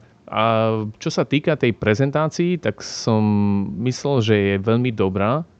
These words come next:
efektívna. Pekne tam ukázali ten PlayStation päť a ako to bude vyzerať. A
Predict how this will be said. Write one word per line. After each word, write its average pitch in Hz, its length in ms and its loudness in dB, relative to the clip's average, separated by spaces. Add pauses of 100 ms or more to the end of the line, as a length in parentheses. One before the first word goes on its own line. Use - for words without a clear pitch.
(440)
efektívna. 107 800 -4
Pekne 104 260 -4
tam 98 240 -4
ukázali 98 540 -2
ten 95 180 -8
PlayStation 101 560 -4
päť 101 460 -4
a 90 320 -4
ako 104 120 -10
to - 200 -8
bude 92 240 -4
vyzerať. 95 560 -4 (480)
A 104 120 0